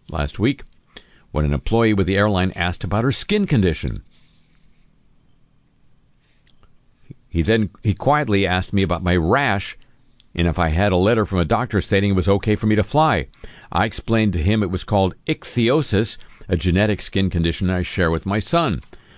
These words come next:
According to the Mayo Clinic, the condition causes dry, discolored skin and is not contagious. Despite apparently looking up the disorder on Google, according to Jordan Flake,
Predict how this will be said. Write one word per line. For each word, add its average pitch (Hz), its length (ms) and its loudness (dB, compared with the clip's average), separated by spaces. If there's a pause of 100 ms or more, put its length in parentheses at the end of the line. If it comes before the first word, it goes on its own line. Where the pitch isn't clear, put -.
(140)
According 80 340 -2
to 78 80 -2
the 73 80 -2
Mayo 76 260 2
Clinic, 123 380 -4 (240)
the - 80 -16
condition 69 480 -6
causes 65 460 -6
dry, 71 320 0
discolored 71 480 -4
skin 113 360 -2
and 95 200 -6
is 78 140 -6
not 78 220 -4
contagious. 87 560 -4 (680)
Despite 98 480 -2
apparently 101 480 0
looking 95 340 0
up - 180 -2
the 104 120 0
disorder 90 520 0
on 82 200 -2 (360)
Google, 123 500 2 (1200)
according 71 300 -2
to 67 260 -2 (180)
Jordan 65 400 -2
Flake, 92 400 -2